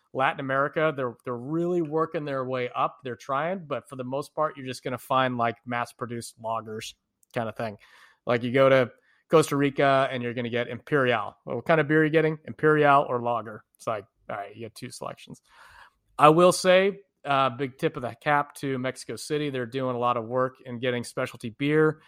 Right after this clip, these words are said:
I found some places in Costa Rica doing some specialty beer as well, even a few places in Colombia. It is spreading across the world, at faster and slower paces from one place to another. That is it.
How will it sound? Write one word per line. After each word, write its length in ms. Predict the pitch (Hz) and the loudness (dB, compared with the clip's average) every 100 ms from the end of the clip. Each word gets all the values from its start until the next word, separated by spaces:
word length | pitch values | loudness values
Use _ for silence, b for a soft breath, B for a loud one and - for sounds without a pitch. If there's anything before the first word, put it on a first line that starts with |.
| b b - | b b -12
I 100 | 120 | -4
found 260 | 143 131 123 | 0 0 -2
some 120 | 123 | -2
places 360 | 135 131 123 | -2 -2 -6
in 60 | 110 | -8
Costa 340 | - 135 - | -6 -6 -4
Rica 400 | 135 143 143 147 | -4 -2 0 0
doing 220 | 135 143 135 | 0 -4 -6
some 160 | 135 | -10
specialty 480 | - 143 139 127 135 | -8 -6 -6 -8 -10
beer 320 | 117 135 139 | -6 -4 -2
as 100 | 131 - | -4 0
well, 260 | 139 143 - | 2 2 -2
even 280 | 202 233 247 | -6 -2 0
a 60 | 233 | 0
few 200 | - 175 | -2 -6
places 460 | - 147 139 131 | 0 -2 -2 -6
in 100 | 117 110 | -10 -10
Colombia. 380 | 131 131 143 - | -2 0 0 -2
It 220 | 143 135 | -4 -4
is 540 | 131 127 123 113 - - | -2 0 -2 -4 -12 -20
spreading 420 | - - 139 123 120 | -20 -4 -2 0 -2
across 400 | - 123 117 - | 0 0 0 -6
the 100 | 120 | -4
world, 420 | 120 123 123 123 _ _ _ | 0 2 2 -2 _ _ _
at 260 | 117 110 107 _ _ _ - | -12 -10 -12 _ _ _ -6
faster 320 | 113 104 113 | -4 -4 -10
and 100 | 101 | -14
slower 260 | - 113 107 | -10 -8 -8
paces 500 | - - - - - _ | -10 -12 -14 -18 -20 _
from 160 | 135 113 | -10 -8
one 120 | 113 | -8
place 220 | - - | -8 -10
to 60 | - | -12
another. 220 | 120 120 B B B B B B - | -12 -12 B B B B B B 6
That 200 | 175 294 | 8 10
is 140 | 202 | 10
it. 280 | 180 254 - | 10 10 8